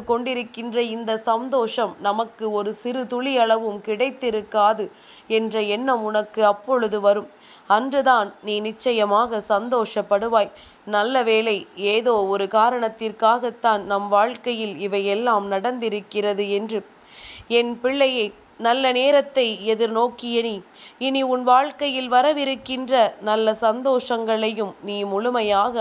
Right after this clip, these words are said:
அனுபவிக்க வேண்டும். யாரால் இந்த வாழ்க்கை உனக்கு கஷ்டத்தை கொடுத்ததோ,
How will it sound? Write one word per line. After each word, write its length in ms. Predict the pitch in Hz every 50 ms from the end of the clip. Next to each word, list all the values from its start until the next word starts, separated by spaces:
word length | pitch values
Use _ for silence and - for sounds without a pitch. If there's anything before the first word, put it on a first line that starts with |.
| 208 196
அனுபவிக்க 500 | 190 214 240 240 247 214 214 202 - - 208 202 196
வேண்டும். 300 | 202 220 226 220 214 214 - - - - - - - - - - 196 190 214
யாரால் 520 | 220 214 214 226 247 254 247 226 214 208 208 - - 190 220
இந்த 160 | 220 220 214 214
வாழ்க்கை 540 | 214 214 214 233 269 269 - - 269 247 240 233 220 220
உனக்கு 340 | 226 240 254 254 - 247 233 233 233
கஷ்டத்தை 520 | 226 220 226 - 277 277 277 - 254 247 233 - -
கொடுத்ததோ, 520 | 226 220 254 269 269 - 254 233 233 214